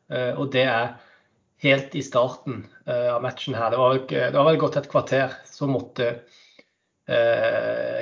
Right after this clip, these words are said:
Karim Benzema av med skade. Og det var litt rart, fordi jeg så jo Mendy gikk ned, eh, noen minutter før også, hvor jeg tenkte, «Oi, hvis Mendy må ut med skade nå, det er noe av det verste som kan skje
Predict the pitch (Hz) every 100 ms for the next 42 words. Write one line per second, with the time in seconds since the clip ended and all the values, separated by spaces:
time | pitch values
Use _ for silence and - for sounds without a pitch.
0 | - 139 139 135 131 127 123 123 131 120
1 | 123 117 - - 104 101 143 170 196 185
2 | 175 - 156 156 - _ - _ _ 131
3 | - 196 196 165 135 156 185 147 131 135
4 | 107 - - _ 139 135 123 123 117 117
5 | - - 139 143 143 139 156 - 131 131
6 | 160 156 135 131 131 - 123 131 113 -
7 | _ _ 135 - 131 127 131 127 127 131
8 | - - - 113 113 151 143 147 123 113
9 | 104 - 120 107 110 113 120 156